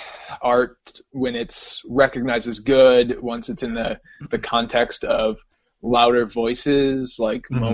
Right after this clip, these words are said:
Speaker 1: moma and things like that.
Speaker 2: Yeah.
Speaker 1: Um, and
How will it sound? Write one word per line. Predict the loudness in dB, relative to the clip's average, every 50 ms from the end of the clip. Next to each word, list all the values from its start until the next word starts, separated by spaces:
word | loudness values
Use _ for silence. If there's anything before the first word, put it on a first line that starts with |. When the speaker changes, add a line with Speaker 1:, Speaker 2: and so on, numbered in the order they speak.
| 0 0
Speaker 1:
moma | 0 0 0 0 0
and | -2 -4 -4
things | -6 -6 -6 -4
like | -6 -4 0
that. | 4 4 6 4 4 0 -8 _ _ _ _ _
Speaker 2:
Yeah. | 0 0 0
Speaker 1:
Um, | 2 2 4 4 2 0 -2 -8 -8 _
and | -2 -2 -2 -2 -6